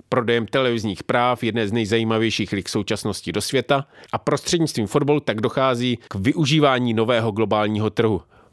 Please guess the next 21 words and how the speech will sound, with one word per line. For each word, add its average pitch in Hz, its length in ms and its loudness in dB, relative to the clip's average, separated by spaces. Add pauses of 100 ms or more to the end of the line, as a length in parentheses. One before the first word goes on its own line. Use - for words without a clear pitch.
(260)
V 131 60 0
němž 147 260 2
lze 104 360 2
rýžovat, 127 520 0 (160)
marxisticky 113 800 -2
řečeno, 107 460 0 (200)
nadhodnotu. 90 640 -2 (720)
Kapitál 135 440 0
nemá 127 240 2
hranic, 113 500 -2 (100)
jak 85 200 -6
planetárně, 107 720 -2 (100)
tak - 140 -6 (100)
i 107 80 -6
co 117 140 -4
se - 140 -4
oblasti 101 480 -2
výdělku 92 460 -4
týče, 90 400 -4 (160)
včetně - 420 -6
sportu. - 500 -8